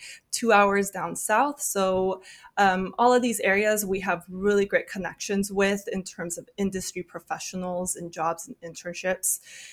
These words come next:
Um, and of course, for our students coming outside of California, we have an international airport in Sacramento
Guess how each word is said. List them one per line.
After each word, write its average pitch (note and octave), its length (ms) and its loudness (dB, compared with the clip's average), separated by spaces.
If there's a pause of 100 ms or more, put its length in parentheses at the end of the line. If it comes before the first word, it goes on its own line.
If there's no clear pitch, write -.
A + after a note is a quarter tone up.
(280)
Um, F#3+ 400 4 (160)
and A3 420 2
of - 220 -6
course, A3 320 -4
for G3 140 -2
our G3 60 0
students G3 300 -4
coming F#3+ 320 -6
outside G#3 400 -2
of G#3 100 -8
California, G3 880 -2 (280)
we G#3 100 2
have G3 220 2
an F#3 100 -4
international F3+ 800 -6
airport F#3 460 -2
in F#3 120 -6
Sacramento F#3+ 800 -4